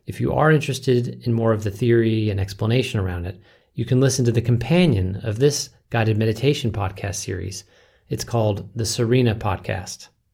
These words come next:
So for today, we're just going to start to develop this idea through practicing what it feels like to start seeing the world in this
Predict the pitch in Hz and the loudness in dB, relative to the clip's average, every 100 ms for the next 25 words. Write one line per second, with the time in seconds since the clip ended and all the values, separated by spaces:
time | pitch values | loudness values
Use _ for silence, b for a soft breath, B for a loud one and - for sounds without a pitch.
0 | _ B B B B B - 131 123 123 | _ B B B B B 2 4 4 0
1 | - - 123 156 180 170 160 160 139 135 | -10 -6 -2 2 4 4 4 0 0 0
2 | 135 123 135 123 - 123 120 110 107 117 | 0 -2 0 0 0 0 0 -2 0 2
3 | 127 123 120 - 98 95 92 95 110 101 | 4 2 0 -2 -2 -2 -4 -6 -6 -8
4 | - - 127 123 - 117 139 127 131 123 | -10 -4 -2 -2 -4 -4 -2 -2 -4 -8
5 | B B - 101 101 120 120 113 117 113 | B B -6 -4 -4 0 2 2 0 -2
6 | 113 110 - - 113 117 - 120 113 107 | -4 -8 -6 -2 -2 -2 -6 -2 0 0
7 | 98 98 98 92 87 90 b b - 107 | 0 0 0 0 -4 -12 b b -6 -4
8 | 95 90 - | -2 -4 -8